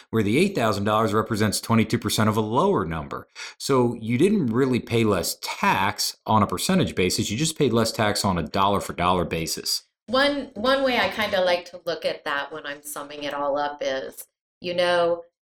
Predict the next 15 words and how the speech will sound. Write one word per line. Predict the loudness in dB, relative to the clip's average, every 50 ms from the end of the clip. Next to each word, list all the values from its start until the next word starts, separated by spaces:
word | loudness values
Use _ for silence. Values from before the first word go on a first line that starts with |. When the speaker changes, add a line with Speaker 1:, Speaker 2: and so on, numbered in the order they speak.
| _ _ -4
Speaker 2:
um, | -2 0 0 2 0 0 -2 -6 -10 -16 _ -10
we're | -4 -2 -2 0
bringing | 2 2 2 2 2 2 2
in | 2 2 2
money | 2 2 2 2 0 0
in | -2 -2
retirement, | -4 -6 -6 -4 -2 -2 0 0 0 -2 -2 -4 -4 -6 -8 -12 _ _ _ _ _ _ _ _ _
but | -4 -2 0
we're | 0 0 0 -2 -4 _ _ _ _ _ _ _ -6
generally | -6 -2 0 2 2 2 2 0 0 -2 -2 -4 -4 -6 -8
in | -8 -8 -8
the | -8 -6
same | -6 -4 -2 -2 -2 -2 -4 -6 -8 _ _ _ -18
tax | -12 -10 -8 -6 -6 -8 -8 -12 _ _ _ _ _ -20
bracket. | -16 -14 -10 -10 -10 -10 -12 -14 -18 -18 -18 -20